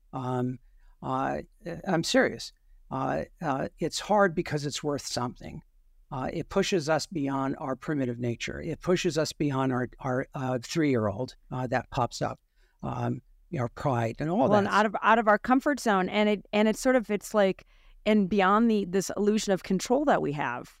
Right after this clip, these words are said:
Speaker 2: right?
Speaker 1: Yeah.
Speaker 2: We all cling to kind of this illusion of control. And I feel like it's,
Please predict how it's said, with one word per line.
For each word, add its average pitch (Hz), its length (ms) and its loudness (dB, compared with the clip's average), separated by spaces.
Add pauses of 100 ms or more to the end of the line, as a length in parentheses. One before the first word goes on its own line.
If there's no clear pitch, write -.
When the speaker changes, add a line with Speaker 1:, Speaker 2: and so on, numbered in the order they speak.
(140)
Speaker 2:
right? 170 200 4
Speaker 1:
Yeah. 196 60 2
Speaker 2:
We 202 80 6
all 190 240 6
cling 220 260 2
to 202 140 -2
kind 190 180 -2
of 175 60 0
this 175 160 -2
illusion 190 320 0
of 185 120 0
control. 190 560 2 (540)
And 202 320 4
I 190 60 6
feel 226 180 2
like 208 180 4
it's, - 220 -2